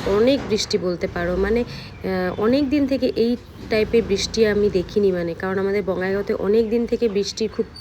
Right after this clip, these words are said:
দরকার ছিল। তো ভালো হয়েছে, খুব জোরে একটা বৃষ্টি নেমেছে, চারিদিকে ধুলো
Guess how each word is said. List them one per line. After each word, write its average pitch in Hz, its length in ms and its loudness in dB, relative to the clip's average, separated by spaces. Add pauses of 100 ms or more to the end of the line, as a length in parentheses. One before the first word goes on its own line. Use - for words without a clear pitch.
(120)
দরকার 185 300 -2 (100)
ছিল। 185 160 0 (540)
তো - 40 -4 (140)
ভালো 226 200 2
হয়েছে, 254 260 4 (140)
খুব 254 120 2 (120)
জোরে 196 280 6
একটা 202 140 -2 (100)
বৃষ্টি 190 340 0
নেমেছে, 180 340 -4 (480)
চারিদিকে 214 400 0 (120)
ধুলো 202 180 2